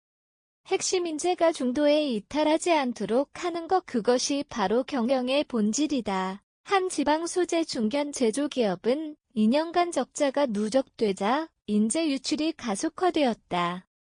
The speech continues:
이를 막기 위해 대표는 경영진과 함께 오 년 생존 전략 워크숍을 전 직원과 함께 진행했고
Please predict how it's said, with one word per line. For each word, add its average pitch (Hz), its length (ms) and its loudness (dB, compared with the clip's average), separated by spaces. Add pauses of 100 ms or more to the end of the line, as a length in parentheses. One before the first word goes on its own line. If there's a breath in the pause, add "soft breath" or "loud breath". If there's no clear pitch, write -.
(580)
이를 262 260 0
막기 277 420 2
위해 330 300 4
대표는 269 720 -2
경영진과 311 920 2
함께 285 440 -2
오 220 180 2
년 277 240 0
생존 370 420 0
전략 254 420 0
워크숍을 254 760 0
전 254 380 0
직원과 302 580 2
함께 311 480 -4
진행했고 254 960 -2